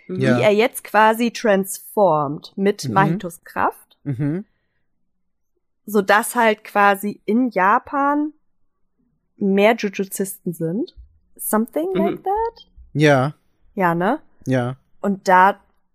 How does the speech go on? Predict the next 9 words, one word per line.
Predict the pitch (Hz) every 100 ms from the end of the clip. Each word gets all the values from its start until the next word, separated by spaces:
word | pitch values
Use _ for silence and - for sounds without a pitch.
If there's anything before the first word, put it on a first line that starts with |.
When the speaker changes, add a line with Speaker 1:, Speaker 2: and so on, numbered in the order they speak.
| _ -
Speaker 3:
und | 190
dadurch | 180 180 208 240 269 - - _ _ _ _ -
ist | 196 -
ja, | 196 196 - _ _ _ _ _ _ _ _ _ _ _ - _ _ _ _ _ _ _ _ _ _ - - 165
ist | 151 -
Japan | 185 214 208
ja |
quasi | 190 - 202 196 -
overpowered. | 190 185 - 208 196 156 170